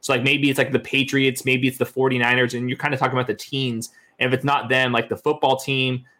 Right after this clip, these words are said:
the Bears, I'm not sure if the Bears, the, their G M wants to go into another project here. I don't think he has the time to do that. So maybe it's, like, the Colts or the,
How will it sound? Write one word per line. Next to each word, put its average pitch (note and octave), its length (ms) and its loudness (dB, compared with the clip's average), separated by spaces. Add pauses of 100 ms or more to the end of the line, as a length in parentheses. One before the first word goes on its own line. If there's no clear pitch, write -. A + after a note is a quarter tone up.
(160)
the A#2+ 80 0
Bears, C#3 420 2
I'm C#3 80 2
not C#3+ 120 0
sure D#3+ 100 0
if C#3+ 80 -4
the C3+ 60 2
Bears, B2+ 380 2
the, A#2 400 -2
their B2+ 140 2
G B2+ 260 -2
M B2+ 120 0
wants A#2+ 220 -2
to A2+ 180 -4 (180)
go C#3 220 4
into C#3 300 0
another B2+ 260 0
project B2 560 0
here. A#2 180 -2
I A2+ 40 2
don't A#2+ 100 0
think B2 100 -2
he A#2 60 -4
has A2+ 120 -2
the A2+ 100 -6
time A2+ 340 -10
to G#2+ 40 -14
do A2+ 120 -8
that. G#2+ 180 -4
So B2+ 60 -10
maybe D#3+ 200 0
it's, E3+ 80 0
like, D3+ 140 -2
the D#3 80 -6
Colts C3 360 -2
or C3+ 60 2
the, A#2 300 0